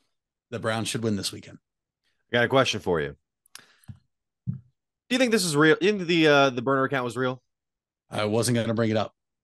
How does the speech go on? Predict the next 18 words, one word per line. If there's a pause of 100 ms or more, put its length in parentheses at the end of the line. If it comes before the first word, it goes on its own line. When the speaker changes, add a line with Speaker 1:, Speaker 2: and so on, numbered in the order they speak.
(120)
Speaker 1:
It
is
Speaker 2:
Oh,
I
was.
Speaker 1:
very
interesting, (260)
um,
given
the
time
frame
and
the
first
tweets
going
out.